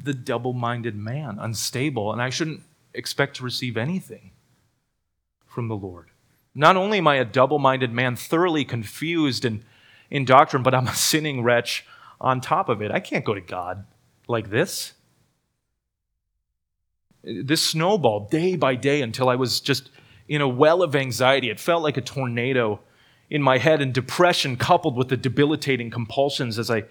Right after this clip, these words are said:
until I fo-, found myself lying in a pitch black maintenance closet in my dorm room building, lying face down with only the strength to muster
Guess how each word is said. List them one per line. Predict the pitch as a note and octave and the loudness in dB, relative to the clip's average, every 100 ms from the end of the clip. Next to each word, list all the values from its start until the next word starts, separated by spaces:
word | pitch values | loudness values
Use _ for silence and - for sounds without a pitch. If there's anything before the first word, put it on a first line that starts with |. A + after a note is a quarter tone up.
| - - - | -14 -20 -8
until | C#3 F3 E3 | -2 2 4
I | D3 | 4
fo-, | - D#3+ E3+ - - | 2 2 4 0 4
found | E3 F3 | 4 4
myself | D#3+ - - A#2 A#2 - - - _ _ | 0 0 0 -2 -4 -12 -20 -20 _ _
lying | C3+ D3 F3+ D3 | 4 6 6 4
in | C3 | 0
a | A#2+ | -2
pitch | - D3+ - | 0 0 2
black | C3 B2+ B2 - - - _ _ _ _ _ _ _ _ _ _ B2+ | 2 4 4 0 -10 -20 _ _ _ _ _ _ _ _ _ _ -6
maintenance | C3 D3 E3 D3 A#2+ | 2 2 2 -2 -4
closet | - A2+ G#2 A2+ G2 | -2 0 0 -2 -4
in | A#2+ | -4
my | A#2 | -4
dorm | A2 A#2+ B2+ C3+ | -4 -2 -2 -2
room | B2+ B2+ | -4 -2
building, | C3 C#3 A#2 A2 | 0 -2 -2 -4
lying | A2 A2 A2+ | -2 -2 -6
face | A2+ C3 B2+ - | -4 -4 -2 -4
down | C#3 A#2 | -2 -2
with | G#2 G2+ | -4 -6
only | A#2 A#2 | -8 -8
the | G2+ A2 | -10 -10
strength | - - - - B2+ C3+ B2+ - | -10 -10 -12 -12 -10 -8 -10 -12
to | A2+ | -8
muster | G#2+ A#2 A#2+ - G#2 F#2 | -4 -2 -4 -8 -10 -12